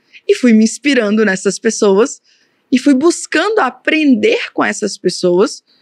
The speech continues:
e trazendo pra dentro do meu mundinho, do mundinho do fantástico mundo de Sabrina. <laughs>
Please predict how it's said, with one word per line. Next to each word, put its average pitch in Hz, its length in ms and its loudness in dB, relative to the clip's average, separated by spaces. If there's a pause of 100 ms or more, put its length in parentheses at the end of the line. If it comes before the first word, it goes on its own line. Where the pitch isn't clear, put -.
(160)
e 403 100 4
trazendo 381 420 0
pra 453 140 0
dentro 381 180 0
do 381 80 2
meu 349 120 0
mundinho, 403 520 -2 (800)
do 269 120 2
mundinho 254 440 2
do 285 80 -2
fantástico - 460 -2
mundo 240 240 2
de 226 100 -10
Sabrina. 427 460 0
<laughs> - 760 -8